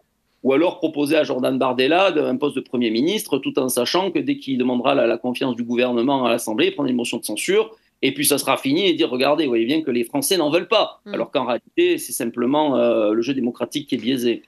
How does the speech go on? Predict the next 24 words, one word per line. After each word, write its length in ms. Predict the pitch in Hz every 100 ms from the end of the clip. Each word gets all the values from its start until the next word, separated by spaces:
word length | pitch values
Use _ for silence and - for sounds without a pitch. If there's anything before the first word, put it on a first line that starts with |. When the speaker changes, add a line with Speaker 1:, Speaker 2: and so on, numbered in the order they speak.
| _
Speaker 2:
Si 240 | - -
le 80 | 285
Nouveau 220 | 262 240
Front 180 | 240 247
Populaire, 560 | 233 220 233 233 247 214
euh, 80 | 202
devait, 380 | 202 185 214
alors 260 | 214 185 180
non 140 | 185
pas 100 | 190
obtenir 400 | 214 - 214 220
une 140 | 202 190
majorité 440 | 185 190 190 202
absolue, 540 | 190 - - 214 240 240
mais 140 | 196
peut-être, 500 | - 190 226 - 208
euh, 40 |
arriver 440 | 196 185 185 202 262
à 100 | 285
une 200 | 208 185
coalition, 520 | 202 185 185 - 277
en 60 | 196
fait, 220 | 190 190
euh, 180 | 175